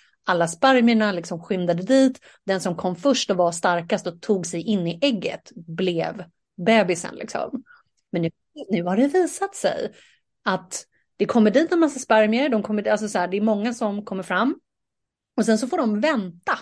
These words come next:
<laughs> typ, utanför ägget. Och så är det alltså ägget som bestämmer vilken spermie den tänker låta komma in i sig. Och sen blir det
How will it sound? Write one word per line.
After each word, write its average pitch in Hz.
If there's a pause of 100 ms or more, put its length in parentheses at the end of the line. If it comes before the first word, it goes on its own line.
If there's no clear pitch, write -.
(140)
<laughs> -
typ, 226 (460)
utanför 240
ägget. 220 (320)
Och 208
så 269
är 285
det 214
alltså 190 (120)
ägget 254
som 185
bestämmer 202 (420)
vilken 269
spermie 233
den 190
tänker 170
låta 175
komma 170
in 220
i 349
sig. - (440)
Och -
sen 175
blir 170
det -